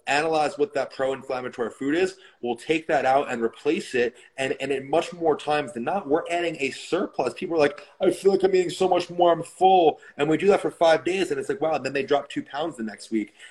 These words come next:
That food is more micronutrient dense. It's more fibrous. You feel fuller, but we're taking out probably five to seven calories as a whole, hundred seventy calories as a whole.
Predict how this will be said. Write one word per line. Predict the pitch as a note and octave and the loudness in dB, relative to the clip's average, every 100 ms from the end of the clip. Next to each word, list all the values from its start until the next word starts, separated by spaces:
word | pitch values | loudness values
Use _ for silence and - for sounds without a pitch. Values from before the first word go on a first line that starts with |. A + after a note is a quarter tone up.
| _ | _
That | C3 E3 D#3+ | 4 4 4
food | F#3 E3+ | 0 -2
is | D3+ | 0
more | D3 | -2
micronutrient | C#3+ C#3 C#3 C3 - B2 A2 | 0 -2 -4 -10 -8 -10 -2
dense. | C3+ C#3+ | -2 -2
It's | G#2+ - | -6 -6
more | A#2+ A2 | -4 0
fibrous. | B2+ C3+ B2+ A#2 | 2 2 2 -4
You | A#2+ | -6
feel | A2+ - D3+ C3 | -8 -2 2 2
fuller, | - F3+ E3+ C#3 - - - | 0 0 2 2 -4 -14 -2
but | C#3+ | 2
we're | C3 | 2
taking | - F3 - D3+ | 0 -6 -6 -6
out | D#3 D#3 | -6 -4
probably | C3 B2+ A#2+ | -6 -6 -6
five | B2+ C3 C3 | -4 -4 -4
to | |
seven | A#2 C3+ B2+ | -6 -6 -6
calories | A2+ B2 A#2+ A2+ | -6 -8 -8 -10
as | G#2+ | -12
a | |
whole, | - - - - - | -14 -20 -20 -20 -6
hundred | C3 B2 | -2 -2
seventy | A#2+ A#2 A#2 | -2 -2 -2
calories | B2 A#2 | 0 0
as | G2+ | 0
a | |
whole. | G2+ D3 - | 4 4 4